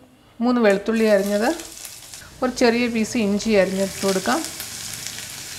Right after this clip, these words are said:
ഒരു പച്ചമുളക് അരിഞ്ഞത്, ഒന്ന് ഇളക്കുക. ഇനി ഇതിലോട്ട് ഒരു മീഡിയം സൈസ് സവാള അരിഞ്ഞിട്ട് കൊടുക്കാം. ഇനി നല്ലോണം ഒന്ന് വഴറ്റുക.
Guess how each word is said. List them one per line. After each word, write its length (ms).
ഒരു 120
പച്ചമുളക് 520
അരിഞ്ഞത്, 360
ഒന്ന് 180
ഇളക്കുക. 340
ഇനി 160
ഇതിലോട്ട് 340
ഒരു 120
മീഡിയം 360
സൈസ് 340
സവാള 380
അരിഞ്ഞിട്ട് 340
കൊടുക്കാം. 340
ഇനി 200
നല്ലോണം 320
ഒന്ന് 160
വഴറ്റുക. 400